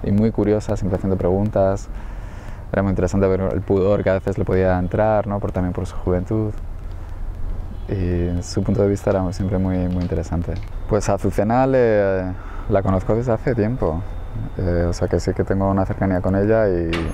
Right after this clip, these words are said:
y ya lo hemos estado hablando. Ella tiene muchas ganas. Eh, le voy a, pues, pues por una parte, depende de a dónde vaya, le será útil o no lo que yo le pueda decir,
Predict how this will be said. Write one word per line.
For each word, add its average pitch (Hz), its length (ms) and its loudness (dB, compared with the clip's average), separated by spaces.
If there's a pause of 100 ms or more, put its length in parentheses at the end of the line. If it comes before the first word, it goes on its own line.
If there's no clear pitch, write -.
(140)
y 95 160 2
ya 90 160 4
lo 101 60 4
hemos 107 180 0
estado 98 240 2
hablando. 104 640 2
Ella 98 220 2
tiene 104 180 0
muchas 101 340 0
ganas. 117 440 0 (840)
Eh, 98 800 2 (640)
le 110 140 2
voy 110 180 4
a, 139 300 2 (160)
pues, 120 240 -2
pues 117 160 0
por 113 180 0
una 131 180 2
parte, 139 280 0
depende 120 920 2
de 127 80 4
a 127 40 4
dónde 127 200 2
vaya, 120 520 2 (520)
le 98 200 4
será 101 260 2
útil 110 260 0
o 110 60 2
no 110 120 2
lo 110 100 2
que 107 120 2
yo 104 60 4
le 104 100 4
pueda 104 240 4
decir, 123 320 0